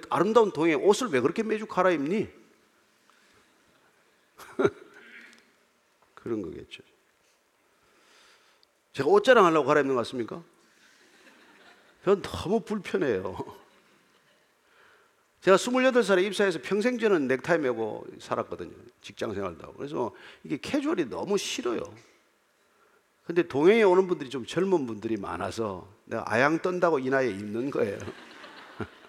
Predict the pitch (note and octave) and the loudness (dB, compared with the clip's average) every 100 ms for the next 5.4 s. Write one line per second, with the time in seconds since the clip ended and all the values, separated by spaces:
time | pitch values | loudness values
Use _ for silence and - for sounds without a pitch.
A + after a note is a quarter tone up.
0 | - - _ _ - - - _ _ _ | -20 -20 _ _ -20 -20 -20 _ _ _
1 | _ _ _ _ _ - F#3+ - - - | _ _ _ _ _ -6 -2 -2 -6 -20
2 | _ _ _ _ _ _ _ _ _ _ | _ _ _ _ _ _ _ _ _ _
3 | _ - - _ _ - B2 B2 C#3 A#2+ | _ -18 -18 _ _ -8 -6 -4 -2 0
4 | A2+ C3+ C3+ C#3+ A#2 A2 A#2+ - B2+ A#2+ | 0 -2 -6 -6 -6 -4 -6 -6 -10 -8
5 | A#2 C3 - C3 | -6 -4 -2 -4